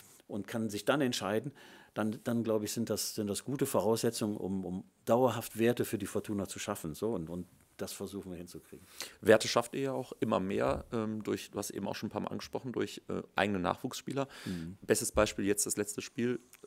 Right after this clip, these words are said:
Speaker 2: Äh, am Ende stehen Sima Suso und King Manu um
Speaker 1: Ja.
Speaker 2: Feld und verteidigen mit allem, was sie haben,
Speaker 1: Ja.
Speaker 2: <laughs> diesen drei, dieses zwei
Speaker 1: Daniel
Speaker 2: zu drei.
Speaker 1: Bunk, Daniel Bunk nicht zu
Speaker 2: Daniel
Speaker 1: vergessen,
Speaker 2: Bunk
Speaker 1: ne,
Speaker 2: noch
Speaker 1: das
Speaker 2: dabei.
Speaker 1: ist, ne, das, äh,
Speaker 2: Genau, aber
Speaker 1: ja.
Speaker 2: also diese Durchlässigkeit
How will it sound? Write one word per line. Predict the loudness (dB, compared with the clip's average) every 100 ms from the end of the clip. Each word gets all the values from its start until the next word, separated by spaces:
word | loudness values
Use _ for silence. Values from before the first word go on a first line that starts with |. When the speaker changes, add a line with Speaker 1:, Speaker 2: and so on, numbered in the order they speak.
| -2
Speaker 2:
Äh, | 0
am | 2 2
Ende | 2
stehen | 4 6 6 6
Sima | 4 4 4
Suso | 2 0 2
und | 0 -2
King | -2 2
Manu | 2 2 0 0 -4 -2
um | 2
Speaker 1:
Ja. | 6
Speaker 2:
Feld | 6 4
und | 2
verteidigen | 2 6 6 6
mit | 6 6
allem, | 6 4
was | 2
sie | 4
haben, | 6 8
Speaker 1:
Ja. | 6 6
Speaker 2:
<laughs> | 6
diesen | 8 8 4
drei, | 6 8
dieses | 8 0 -4 -4
zwei | -6 8 10
Speaker 1:
Daniel | 10 8
Speaker 2:
zu | 10
drei. | 8
Speaker 1:
Bunk, | 8 2 2
Daniel | 4 6
Bunk | 6 6
nicht | 6
zu | 6
Speaker 2:
Daniel | 6 6
Speaker 1:
vergessen, | 8 6 6
Speaker 2:
Bunk | 4 4
Speaker 1:
ne, | 4
Speaker 2:
noch | 6
Speaker 1:
das | 6 6
Speaker 2:
dabei. | 4 4
Speaker 1:
ist, | 2
ne, | 2 2 2
das, | -2 -4 -4
äh, | 0 2 0 6
Speaker 2:
Genau, | 8 8 4 2
aber | 8 8
Speaker 1:
ja. | 8 4
Speaker 2:
also | 4 6
diese | 6 6
Durchlässigkeit | 10 10 8 4 2 -2 -2 -2 -4